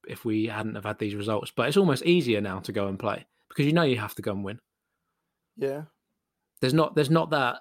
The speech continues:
Speaker 1: um, panic of, of trying to hold on to something and making sure you don't lose.
Speaker 2: Yeah.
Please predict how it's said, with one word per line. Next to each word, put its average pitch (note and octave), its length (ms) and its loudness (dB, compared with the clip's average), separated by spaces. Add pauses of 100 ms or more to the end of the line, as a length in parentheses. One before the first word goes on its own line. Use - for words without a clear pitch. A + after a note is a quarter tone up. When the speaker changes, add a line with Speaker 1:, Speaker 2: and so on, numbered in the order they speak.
Speaker 1:
um, G#2+ 640 -2 (1160)
panic B2 440 -2
of, A2+ 240 -4
of D3+ 120 -2
trying C3 220 0
to - 80 -4
hold B2 300 2
on A#2 120 2
to A#2 80 -8
something G#2+ 600 -6
and A2 340 -6
making A#2 320 0
sure A2 240 2
you A2 100 2
don't A2 280 -2 (180)
lose. A#2+ 460 2
Speaker 2:
Yeah. G#2+ 140 -6